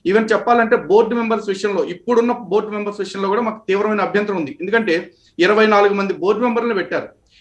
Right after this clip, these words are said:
ఈ ఇరవై నాలుగు మంది బోర్డు మెంబర్లలో మెజారిటీ సభ్యులు ఎవరు, ఎలా ఉన్నారంటే ఆర్థిక నేరాలు కావచ్చు, లేకపోతే ఇతరత్ర నేరాలు కావచ్చు, వాళ్ళ మీద ఆ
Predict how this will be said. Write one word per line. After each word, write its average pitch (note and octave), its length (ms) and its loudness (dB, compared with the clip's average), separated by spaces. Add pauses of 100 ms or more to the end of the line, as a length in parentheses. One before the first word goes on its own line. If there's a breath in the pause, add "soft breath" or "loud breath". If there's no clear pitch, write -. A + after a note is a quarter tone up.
(140 soft breath)
ఈ G3+ 160 0
ఇరవై A#3 240 4
నాలుగు B3+ 300 2
మంది B3 200 -2
బోర్డు A3 260 -2
మెంబర్లలో G#3+ 680 -4 (140)
మెజారిటీ B3 680 0
సభ్యులు A#3 360 -4
ఎవరు, G#3 220 2
ఎలా F#3+ 240 0
ఉన్నారంటే G#3+ 720 -4 (120)
ఆర్థిక G#3+ 360 -2
నేరాలు F#3+ 360 -2
కావచ్చు, F3+ 320 -6
లేకపోతే F3+ 360 -6
ఇతరత్ర G#3 460 0
నేరాలు F#3 340 0
కావచ్చు, F3 360 -4
వాళ్ళ F3 180 -2
మీద F#3+ 140 -8
ఆ F3 180 -6